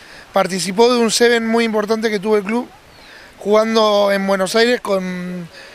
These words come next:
Jonathan Davis y Jovan Evans, que eran dos galeses, eh, del seleccionado de Gales, y es uno de los trofeos que, que tiene el club, haber podido jugar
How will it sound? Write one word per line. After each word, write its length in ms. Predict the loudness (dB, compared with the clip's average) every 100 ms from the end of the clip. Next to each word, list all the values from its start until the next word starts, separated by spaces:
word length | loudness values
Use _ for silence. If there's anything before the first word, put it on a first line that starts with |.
| -20
Jonathan 520 | 0 2 4 2 2 4
Davis 540 | 4 4 2 -2 -4
y 200 | -6 0
Jovan 240 | 2 4
Evans, 340 | 2 2 0 -6
que 120 | -2
eran 360 | 0 0 -2 -10 -20 -20 -20 -20 -20 -20 -10
dos 240 | 0 4
galeses, 640 | 4 4 2 2 -2 -2 -10 -20 -20 -20 -20 -4
eh, 1080 | 0 0 0 -2 0 0 -2 -2 -4 -4 -8 -12 -2
del 160 | -2
seleccionado 500 | 0 -2 0 0 2
de 80 | 2
Gales, 420 | 2 2 -2 -4 -12 -20 -20 -10
y 140 | 0 2
es 280 | 4 2
uno 220 | 0 0 0
de 40 |
los 120 | 0
trofeos 400 | 0 0 2 2
que, 320 | 0 -6 -6 -8 -12 -16 -18 -20 -18
que 140 | -8 -4
tiene 220 | -2 -2
el 60 | -2
club, 220 | -2 0
haber 220 | 0 0
podido 260 | 0 -2 -2
jugar 360 | 0 0 0